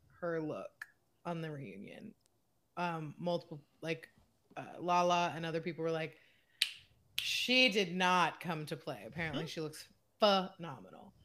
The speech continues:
Speaker 1: Um, so it's probably not her. It's probably not Katie. I would bet
Speaker 2: I think it's
Speaker 1: Lala
Speaker 2: boys.
Speaker 1: probably.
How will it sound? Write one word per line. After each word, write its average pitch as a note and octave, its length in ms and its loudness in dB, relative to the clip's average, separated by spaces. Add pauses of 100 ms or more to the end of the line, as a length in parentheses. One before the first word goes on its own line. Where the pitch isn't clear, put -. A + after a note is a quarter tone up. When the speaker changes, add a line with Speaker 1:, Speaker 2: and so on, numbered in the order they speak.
(400)
Speaker 1:
Um, F#3 960 6 (720)
so A3 360 0
it's G3 120 -2
probably E4+ 460 0
not G#3+ 260 2
her. D#3+ 720 -2 (640)
It's - 100 -20
probably A#3 200 -4
not G#3+ 220 -2
Katie. E3+ 540 -2 (560)
I D4 220 12
would A4+ 320 8 (320)
bet G#3+ 600 6 (1000)
Speaker 2:
I A3+ 100 2
think G4+ 140 4
it's G4 100 8
Speaker 1:
Lala C#4 380 12
Speaker 2:
boys. D3 80 6
Speaker 1:
probably. A3 500 4